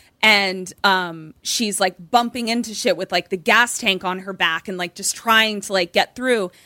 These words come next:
And now the others are starting to get swarmed. Dilly is super scared, and we see that they kind of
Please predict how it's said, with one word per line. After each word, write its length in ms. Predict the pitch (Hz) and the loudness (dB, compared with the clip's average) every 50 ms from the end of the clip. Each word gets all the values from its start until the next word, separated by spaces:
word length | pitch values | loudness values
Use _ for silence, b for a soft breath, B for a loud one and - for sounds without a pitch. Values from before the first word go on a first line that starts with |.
| b b b b b _ _ | b b b b b _ _
And 300 | 220 226 214 208 208 214 | 2 4 4 2 2 0
now 180 | 208 202 208 214 | 2 2 2 0
the 160 | 214 208 - _ _ | -2 -6 -12 _ _
others 400 | - 254 269 247 240 208 202 - | 2 2 4 4 0 0 -2 -4
are 80 | 185 180 | -6 -6
starting 440 | - - - 185 180 170 160 165 | -6 -6 -4 -4 -4 -4 -6 -10
to 80 | 160 165 | -10 -8
get 180 | 170 147 - - | -8 -8 -8 -10
swarmed. 600 | - - - 175 139 92 92 76 55 - - - _ _ _ _ _ _ _ _ _ _ _ _ _ _ _ _ _ - _ _ - 196 196 | -12 -10 -10 -10 -10 -10 -14 -18 -20 -20 -20 -20 _ _ _ _ _ _ _ _ _ _ _ _ _ _ _ _ _ -20 _ _ -12 -10 -4
Dilly 540 | - 240 269 302 311 269 240 208 208 - _ | 0 2 2 2 2 0 -2 -4 -6 -2 _
is 180 | 208 226 - - | 0 0 2 2
super 540 | - - - - - 262 254 - - 285 | 2 2 2 2 0 0 -2 -2 -4 -4
scared, 560 | 294 - - - 208 180 156 151 139 139 185 208 _ _ _ _ _ _ _ _ _ - | -4 -4 -2 -2 -2 -2 -2 -6 -10 -12 -14 -16 _ _ _ _ _ _ _ _ _ -2
and 220 | 220 220 220 190 | -2 -2 -2 -2
we 160 | 214 269 285 | -2 -2 0
see 240 | 302 - - 277 240 | 0 -2 -2 -4 0
that 180 | 196 208 208 208 | 0 0 0 0
they 100 | 208 202 | 0 -2
kind 280 | 202 - - 233 214 214 | -2 -2 -2 0 0 2
of 200 | 202 196 - | 0 -2 -4